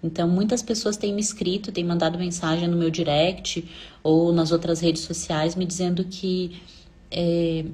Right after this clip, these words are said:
elas se sentem conectadas, elas se sentem, é,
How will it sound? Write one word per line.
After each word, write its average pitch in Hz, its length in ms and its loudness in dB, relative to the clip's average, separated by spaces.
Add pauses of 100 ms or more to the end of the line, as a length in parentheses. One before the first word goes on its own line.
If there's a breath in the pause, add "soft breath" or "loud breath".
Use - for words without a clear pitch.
(200)
elas 170 280 -2
se 190 140 -4
sentem 180 580 -2
conectadas, 196 1300 2 (260 loud breath)
elas 160 200 0
se 170 120 -8
sentem, 170 760 0 (340 loud breath)
é, 151 500 0